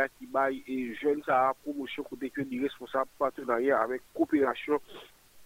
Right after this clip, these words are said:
dans la mairie Cap Haïtien. Faut qu'on dit, dans la date jeudi, il était six janvier deux mille, deux mille vingt-deux, hein, eh bien, bureau régional nord, ministère Affaires, Affaires sociales qui trouve dans la ville Cap Haïtien, eh bien, di-,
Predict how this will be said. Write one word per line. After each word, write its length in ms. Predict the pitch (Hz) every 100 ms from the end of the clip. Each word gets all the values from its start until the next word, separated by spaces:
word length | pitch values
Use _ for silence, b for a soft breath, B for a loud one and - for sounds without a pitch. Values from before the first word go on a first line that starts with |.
| - -
dans 100 | -
la 200 | 135 147 -
mairie 400 | 120 131 127 165 -
Cap 160 | 151 135
Haïtien. 500 | 160 139 123 - 117 - - B B -
Faut 100 | 143 -
qu'on 120 | 175
dit, 260 | 175 196 -
dans 120 | 156
la 60 | 147
date 280 | 139 170 160 - 139
jeudi, 480 | 127 135 151 160 349
il 60 |
était 220 | 359 170 -
six 240 | - 403 330
janvier 480 | 349 294 339 359 - -
deux 180 | 294 330
mille, 280 | 330 311 302 - -
deux 120 | 302
mille 140 | 294 165
vingt-deux, 420 | 156 156 135 127
hein, 140 | 139 160 - B B
eh 80 | -
bien, 160 | 277 320 269
bureau 680 | 262 285 302 339 403 392 -
régional 600 | 151 151 147 147 151 143
nord, 280 | 143 180 170
ministère 540 | 160 147 - 156 156 - -
Affaires, 360 | 135 - 156 - -
Affaires 320 | 131 156 151
sociales 380 | 143 - 151 147
qui 100 | -
trouve 160 | 139 294 311 311
dans 140 | -
la 40 |
ville 220 | - 330 -
Cap 160 | - 156
Haïtien, 440 | 139 117 - 143 151 B B B
eh 80 | 127
bien, 280 | 127 151 160 - 123
di-, 240 | 135 143